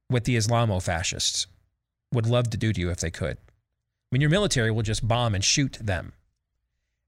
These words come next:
This is your own government now under the new Prime Minister, Naftali Bennett. Uh, they're coming after you. They, they really are attempting to create an apartheid state in Israel. Finally,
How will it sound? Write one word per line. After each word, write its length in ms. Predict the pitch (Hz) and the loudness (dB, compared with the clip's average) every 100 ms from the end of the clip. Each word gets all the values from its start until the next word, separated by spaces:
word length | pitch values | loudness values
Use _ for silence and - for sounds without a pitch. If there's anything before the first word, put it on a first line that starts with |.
| - | -4
This 200 | 151 220 | 0 2
is 120 | 131 | 2
your 140 | 143 | 4
own 220 | 135 175 139 | 4 4 2
government 360 | 95 87 90 | 0 0 -2
now 260 | 104 85 107 | -2 -2 0
under 200 | 117 110 | 0 2
the 80 | 110 | 2
new 140 | 135 | 0
Prime 240 | 117 98 | 0 0
Minister, 520 | 98 98 - 90 95 - _ - | 0 -2 -2 -2 -4 -8 _ -8
Naftali 400 | 101 131 117 110 | -4 0 2 2
Bennett. 280 | 110 107 - _ - | 0 -2 -6 _ -8
Uh, 140 | 101 | -6
they're 160 | 120 139 | -2 -4
coming 260 | 135 87 | -2 -4
after 240 | 78 78 65 | -4 -6 -8
you. 160 | 62 - _ _ _ _ _ _ _ _ _ _ _ - | -10 -12 _ _ _ _ _ _ _ _ _ _ _ -2
They, 100 | 147 | 0
they 140 | 151 160 | 2 4
really 260 | 160 160 | 4 4
are 240 | 156 170 127 | 4 4 4
attempting 340 | 127 139 131 | 2 0 0
to 60 | 123 | 0
create 260 | - 123 | 0 0
an 80 | 117 | 2
apartheid 460 | 113 120 117 101 98 | 0 0 0 0 0
state 260 | - 71 - | -2 -6 -6
in 140 | 101 107 | -2 0
Israel. 280 | - - - - _ _ _ - | -2 -6 -10 -20 _ _ _ -2
Finally, 320 | 120 139 76 | 2 2 0